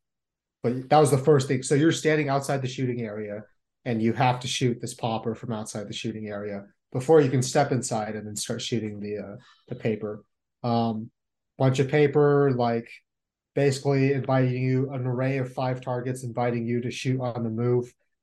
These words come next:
as you're progressing. And then the finale was all, it was a few paper targets, uh, but then it was just a bunch of, uh, knockover steel.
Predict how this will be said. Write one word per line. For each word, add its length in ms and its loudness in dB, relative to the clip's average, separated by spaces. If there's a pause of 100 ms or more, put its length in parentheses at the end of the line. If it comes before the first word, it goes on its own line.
(120)
as 200 -2
you're 180 -2
progressing. 840 -4 (280)
And 160 0
then 160 0
the 80 -2
finale 600 0
was 240 -6
all, 380 -2
it 40 0
was 180 0
a 40 -2
few 240 2
paper 380 2
targets, 640 -2 (260)
uh, 200 -2
but 180 -6
then 140 2
it 60 0
was 140 -2
just 280 -4
a 20 -6
bunch 260 -4
of, 120 -4
uh, 180 -6
knockover 520 -2
steel. 500 -10